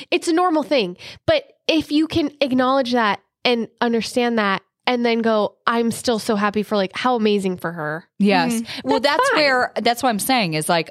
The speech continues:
Speaker 2: there'll be moments, like, both of you are just such amazing riders, and I,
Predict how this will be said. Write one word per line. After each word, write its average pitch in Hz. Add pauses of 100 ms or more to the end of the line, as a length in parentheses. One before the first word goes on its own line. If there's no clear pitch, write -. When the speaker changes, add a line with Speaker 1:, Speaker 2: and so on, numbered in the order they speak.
(140)
Speaker 2:
there'll 175
be 175
moments, 160
like, 151
both 208
of 190
you 156
are 139
just -
such 247
amazing 139
riders, 127
and 147 (680)
I, 190